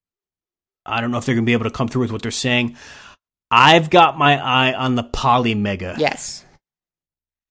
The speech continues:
Speaker 1: And I don't know, with the modules and stuff, and I'm almost thinking, 'cause they make it sound like it might be default with the C D drive, which plays, it has P S one, and, you know, I still have a decent P S one collection.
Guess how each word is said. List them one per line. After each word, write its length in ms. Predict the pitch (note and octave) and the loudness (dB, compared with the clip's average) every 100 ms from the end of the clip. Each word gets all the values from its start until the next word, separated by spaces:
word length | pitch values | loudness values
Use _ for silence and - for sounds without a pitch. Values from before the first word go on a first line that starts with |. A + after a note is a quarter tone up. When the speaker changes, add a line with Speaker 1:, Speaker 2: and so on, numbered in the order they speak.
| _ _ _ - | _ _ _ -12
Speaker 1:
And 320 | A#2 A#2 A#2 | -8 -6 -2
I 140 | B2 | 2
don't 140 | C3+ C3+ | 4 4
know, 140 | B2+ | 4
with 140 | A#2+ | 2
the 80 | A#2 | 2
modules 480 | A#2+ C3 C#3+ C#3 D3 | 4 6 6 6 2
and 100 | C3+ | 2
stuff, 200 | D3+ C#3+ | 2 2
and 80 | C3+ | 2
I'm 100 | B2+ | 4
almost 280 | F3 G3+ - | 4 2 0
thinking, 200 | F#3 - | -2 0
'cause 120 | C3+ | 0
they 100 | C3+ | 2
make 180 | D#3 F3+ | 2 0
it 100 | F3+ | -2
sound 140 | E3+ | -2
like 100 | D3 | -2
it 120 | C#3+ | -2
might 200 | C3+ D3 | -2 -2
be 100 | D3 | -2
default 480 | G#2+ B2+ C#3 C#3+ C#3 | -2 -4 -4 -4 -4
with 120 | C3 | -6
the 60 | A2+ | -8
C 240 | - C#3 | -4 -2
D 120 | C3 | -2
drive, 360 | B2 A#2 A#2 A#2 | -4 -2 -2 -2
which 180 | A#2 - | -6 -8
plays, 320 | C3+ A#2+ A#2 | -6 -4 -4
it 120 | A2+ | -6
has 200 | A#2 A2+ | -6 -8
P 220 | - D3 | -6 -4
S 140 | B2+ - | -2 -4
one, 280 | A#2+ B2 A#2+ | -4 -2 -4
and, 120 | G2 - _ _ _ _ | -6 -16 _ _ _ _
you 80 | B2 | -2
know, 60 | |
I 60 | A#2+ | 0
still 180 | - C#3+ | 2 2
have 120 | A#2+ | 2
a 40 | |
decent 400 | G2+ B2+ A#2+ A2 | -2 -2 -2 -6
P 140 | - C3 | -2 -2
S 140 | A#2 | -2
one 160 | C3 A#2 | -4 -6
collection. 640 | B2 A#2 A2+ - B2 A2 | -4 -4 -4 -4 -4 -6